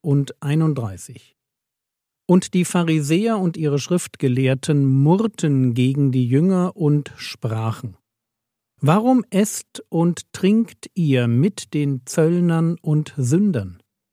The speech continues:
Und Jesus antwortete und sprach zu ihnen: „Nicht die Gesunden brauchen einen Arzt, sondern die Kranken.“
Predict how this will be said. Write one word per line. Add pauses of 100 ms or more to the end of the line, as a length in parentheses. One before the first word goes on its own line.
(640)
Und
Jesus
antwortete
und
sprach
zu
ihnen: (800)
„Nicht
die
Gesunden
brauchen
einen
Arzt, (640)
sondern
die
Kranken.“